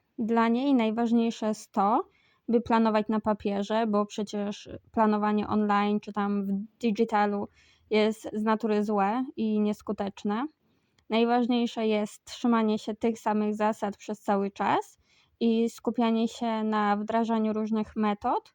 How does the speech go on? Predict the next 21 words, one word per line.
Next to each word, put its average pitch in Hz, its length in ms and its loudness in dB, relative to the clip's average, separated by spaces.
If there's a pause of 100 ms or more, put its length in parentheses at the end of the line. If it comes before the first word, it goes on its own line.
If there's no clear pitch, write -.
których 226 500 0
nie 240 120 4
dopasowują 220 800 0
do 214 120 0
siebie. 190 440 -4 (260)
Ma 214 140 2
być 233 220 0 (100)
konkretnie 226 800 0
tak, 294 320 0 (220)
jak 226 160 0
ktoś - 260 -4
sobie 220 280 -2
to 220 120 -4
wymyślił 208 680 -2
i 220 100 0
nie 220 120 4
wolno 208 300 2
niczego 196 420 -2
zmieniać. 196 580 -8 (720)
Minimalistka 233 1120 2 (260)
wybiera 233 760 2